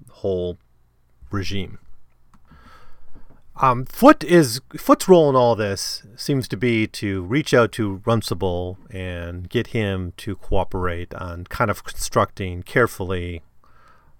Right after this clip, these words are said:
a new system, like a, a new truth, something that can start to liberate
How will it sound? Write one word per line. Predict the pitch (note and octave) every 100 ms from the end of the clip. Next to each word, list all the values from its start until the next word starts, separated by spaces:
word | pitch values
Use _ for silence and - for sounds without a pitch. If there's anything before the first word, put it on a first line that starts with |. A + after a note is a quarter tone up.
| - - - - -
a | A#2+
new | B2 D3
system, | A#2+ C3+ - - - A2+
like | A#2+ G2+ A2
a, | G#2 G2+
a | A2
new | A#2 A2+
truth, | - C3+ F#2+
something | - G#2 A#2+ G#2
that | F#2+ -
can | G2 F2
start | - G2 -
to | G#2 F#2 G2+
liberate | A2 G2 F2+ E2+ -